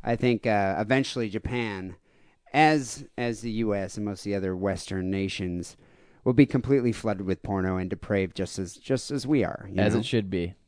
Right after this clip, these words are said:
Speaker 1: As, as it should be. So, um, tha-, I guess that's kind of our half-assed explanation of why you can't see, uh, Japanese girls' vulvas in their porn.
Speaker 2: Yeah.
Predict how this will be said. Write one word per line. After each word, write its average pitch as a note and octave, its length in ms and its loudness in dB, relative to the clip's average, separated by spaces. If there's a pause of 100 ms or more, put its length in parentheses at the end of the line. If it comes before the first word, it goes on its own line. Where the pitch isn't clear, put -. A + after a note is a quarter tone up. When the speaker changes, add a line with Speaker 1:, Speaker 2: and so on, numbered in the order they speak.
Speaker 1:
As, C3+ 360 4
as B2 200 0
it G#2+ 100 -4
should F2+ 240 -6
be. D#2+ 220 -10 (640)
So, F#3+ 320 10
um, C3 460 8
tha-, F#3+ 420 4
I F#3+ 40 2
guess F#3 180 2
that's E3+ 180 2
kind D3+ 160 8
of B2+ 60 8
our A2 140 8
half-assed B2+ 540 4
explanation A2 600 0
of F#2 140 -6
why G2+ 720 2 (340)
you G#2+ 160 -2
can't A#2 280 2
see, G2 480 0
uh, - 340 -4 (220)
Japanese G#2+ 440 2
girls' F#2+ 260 -2
vulvas G2 680 0
in G2+ 120 -4
their F#2 100 -4
porn. F#2 480 -6 (260)
Speaker 2:
Yeah. A2+ 260 -2